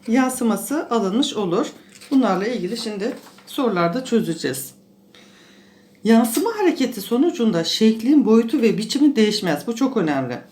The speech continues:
Şekil büyüyüp küçülmez veya şekli kesinlikle değişmiyor. Sadece şeklin yönü ve yeri değişiyor. Yönü değişebilir. Yeri de değişiyor. Ama hiçbir zaman boyutu ve biçimi değişmiyor.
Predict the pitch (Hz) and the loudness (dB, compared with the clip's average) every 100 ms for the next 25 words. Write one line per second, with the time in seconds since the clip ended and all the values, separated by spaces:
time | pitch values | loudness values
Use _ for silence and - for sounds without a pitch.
0 | _ - - 269 262 339 277 233 269 320 | _ -10 0 2 4 2 4 4 6 6
1 | - - - - 233 208 202 214 - - | 4 -6 -12 -4 -2 0 0 0 -4 -2
2 | 214 196 240 302 233 226 294 240 - 220 | 0 2 0 -2 0 0 -2 -6 -4 -4
3 | 233 247 226 320 226 226 226 220 208 339 | -2 -4 0 0 4 4 2 -2 -2 -4
4 | - - - - - 320 381 311 214 226 | -6 -20 -20 -12 -2 0 4 4 4 0
5 | 262 277 269 220 240 302 294 427 - 196 | 0 0 2 2 4 4 4 0 -2 2
6 | 220 247 226 147 - 139 131 - - _ | 2 4 2 2 -2 -6 -6 -8 -16 _
7 | - 226 262 302 269 254 277 233 214 175 | -2 4 6 6 4 4 0 0 0 0
8 | - - - - _ _ - 185 247 285 | -2 -8 -16 -20 _ _ -4 2 4 4
9 | 233 165 156 - 160 226 339 - _ _ | 4 2 0 -2 -2 -2 -4 -10 _ _
10 | _ - 240 285 277 302 - 269 226 185 | _ -2 2 2 0 -2 -2 -2 0 0
11 | 269 - 190 240 262 247 202 196 - 233 | -2 -4 0 0 0 0 0 -2 -2 0
12 | 285 - 226 233 220 165 139 131 | 0 0 0 2 2 0 0 -2